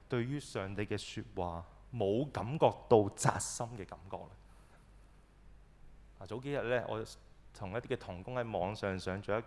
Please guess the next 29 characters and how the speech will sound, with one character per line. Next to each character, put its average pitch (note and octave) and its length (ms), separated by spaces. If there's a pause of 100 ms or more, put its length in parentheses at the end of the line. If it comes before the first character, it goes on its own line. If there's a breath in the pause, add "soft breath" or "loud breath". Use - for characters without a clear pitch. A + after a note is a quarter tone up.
(100)
個， G2 260 (720 soft breath)
一 D#3 80
個 D3 80
神 A#2+ 160
學 G2 160
院 A2+ 120
嘅 C#3+ 80
院 G#2+ 340
長 A2+ 460
教 A2+ 180
我 A2 120
哋 A2 80
一 A#2+ 40
班 C3 240
宣 C3+ 160
道 A#2 100
會 G#2+ 100
同 G2+ 220
工 A2 180
一 A2+ 60
啲 B2 240 (240)
講 G#2+ 580
台 F2 380
神 F2 300 (120)
學 G2 300
嘅 - 0
訓 A2 200 (140)
練 F#2 300
啊。 F#2+ 60